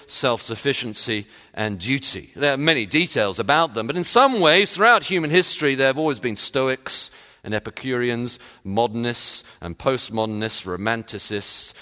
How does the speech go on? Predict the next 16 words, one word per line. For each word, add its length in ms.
and 520
more 200
rationalists. 1500
We 220
live 240
with 80
those 340
things 280
still 200
today. 320
And 120
so 180
with 260
these 260
interlocutors, 1120
these 280